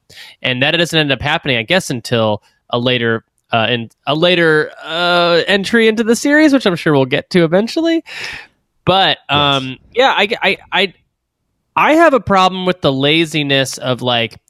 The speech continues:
Speaker 1: now we're on film three and they still, like, still no one believes that Chucky is real, and no one can even, like, no work, no, no workers or cleanup crew seem to even notice the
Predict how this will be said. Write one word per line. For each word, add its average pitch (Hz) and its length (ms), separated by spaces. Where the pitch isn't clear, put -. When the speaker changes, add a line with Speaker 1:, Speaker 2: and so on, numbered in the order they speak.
Speaker 1:
now 139 240
we're 156 160
on 151 180
film 190 380
three 143 640
and 127 160
they 123 100
still, 151 720
like, 135 140
still 156 340
no 131 300
one 170 200
believes 143 720
that - 160
Chucky 135 540
is 127 260
real, 101 480
and 123 600
no 151 240
one 226 200
can 180 180
even, 170 260
like, 139 180
no 160 200
work, 143 360
no, 208 220
no 190 200
workers 143 760
or 131 100
cleanup 190 480
crew 120 480
seem 226 320
to 233 120
even 185 300
notice 175 360
the 117 260